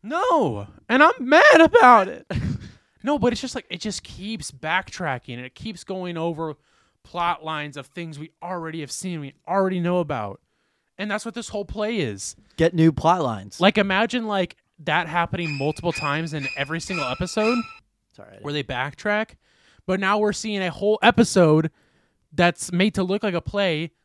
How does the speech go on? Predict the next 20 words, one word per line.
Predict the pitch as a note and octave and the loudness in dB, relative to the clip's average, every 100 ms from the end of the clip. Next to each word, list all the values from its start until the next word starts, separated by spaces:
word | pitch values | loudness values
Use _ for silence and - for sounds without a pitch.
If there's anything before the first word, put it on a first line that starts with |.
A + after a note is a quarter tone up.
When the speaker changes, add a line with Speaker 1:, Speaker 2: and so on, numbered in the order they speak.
| - | -10
Speaker 1:
but | A3 | -8
all | - - A#3+ | -4 -2 -2
it | A#3 | -2
is | A3+ | -4
is | F#3+ | -6
backtracking | F3 G#3+ A3+ - A3 G3+ A3+ | 0 2 2 0 -4 -2 -4
more | A#3+ C4+ B3 F#3+ C#3+ | 0 2 4 2 0
and | G3+ - | -4 -4
showing | B3+ B3 | -6 -6
us | A#3+ | -10
the | A#3+ | -12
same | - C4 B3+ A3+ | -10 -8 -6 -6
things, | C4 A#3+ - | -6 -6 -8
but | D#3+ | -10
it's | E3+ | -10
a | - | -8
play, | - C4+ C#4 | 0 0 0
so | G3+ | -2
it's | G3 | -4
quirky. | - D#4 C5+ - F3 - | -2 0 0 -2 -14 -16